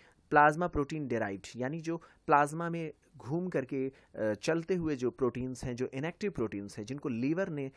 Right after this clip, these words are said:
सिंथेसाइज किया है, उनके बारे में अब हम बात करेंगे। तो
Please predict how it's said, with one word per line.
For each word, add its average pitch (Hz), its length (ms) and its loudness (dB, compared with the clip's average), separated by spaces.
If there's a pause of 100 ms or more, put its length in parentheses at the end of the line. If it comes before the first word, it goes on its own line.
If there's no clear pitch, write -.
(160)
सिंथेसाइज 123 720 -4
किया 104 260 -6
है, 101 260 -12
उनके 135 260 -4
बारे 92 200 -6
में 98 100 -8
अब 92 60 -10
हम 95 140 -8
बात 90 220 -16
करेंगे। 165 360 -14 (400)
तो 175 360 4